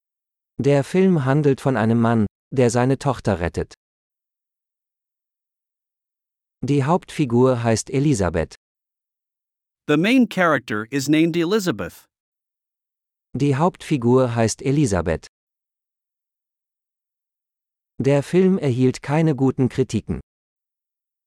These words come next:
Speaker 2: The movie didn't get good reviews.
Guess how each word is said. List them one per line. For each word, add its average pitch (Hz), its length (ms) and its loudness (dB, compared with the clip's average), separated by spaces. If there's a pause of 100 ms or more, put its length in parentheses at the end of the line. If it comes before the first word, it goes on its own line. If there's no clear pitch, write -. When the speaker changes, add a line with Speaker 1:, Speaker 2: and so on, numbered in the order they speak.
(400)
Speaker 2:
The 147 120 0
movie 185 380 2
didn't 165 400 -2
get 156 260 -2
good 156 200 0
reviews. 151 680 -4